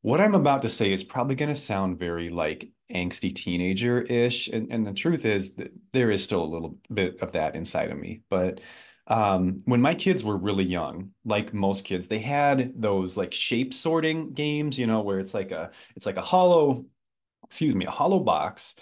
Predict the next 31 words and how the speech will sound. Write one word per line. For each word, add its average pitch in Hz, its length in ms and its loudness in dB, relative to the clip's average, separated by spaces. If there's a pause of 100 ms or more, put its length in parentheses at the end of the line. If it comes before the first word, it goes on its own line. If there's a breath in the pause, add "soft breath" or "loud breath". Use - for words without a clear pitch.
(360 loud breath)
and 113 120 -2
then 110 140 4
on 104 120 2
the 95 80 2
top, 131 440 2
there's, 95 180 -2
like, - 200 -8
a - 40 -18
star 143 720 4 (240 loud breath)
and 90 240 -6
a - 60 -12
square 143 500 4
and 98 100 0
a 95 40 -10
triangle 139 400 2
and 107 80 -4
a 98 40 -10
circle 127 440 0
and 101 340 -4
a - 40 -16
few 151 200 -4
other 117 160 4
basic 110 360 -4
shapes, 101 420 -4 (280 loud breath)
and 107 160 -4
each 196 200 0
shape 113 420 2
only 113 240 0
fits 98 320 -6
in 92 240 -6
one, 85 440 -4